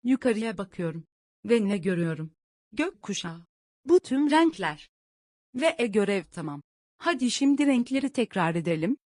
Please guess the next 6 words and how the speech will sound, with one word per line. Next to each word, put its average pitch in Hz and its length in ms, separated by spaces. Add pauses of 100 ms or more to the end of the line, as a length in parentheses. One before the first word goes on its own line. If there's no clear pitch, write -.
Kırmızı, 208 480 (360)
mavi, 170 380 (360)
sarı, 151 320 (380)
pembe, 190 380 (400)
turuncu, 202 540 (360)
yeşil, 190 420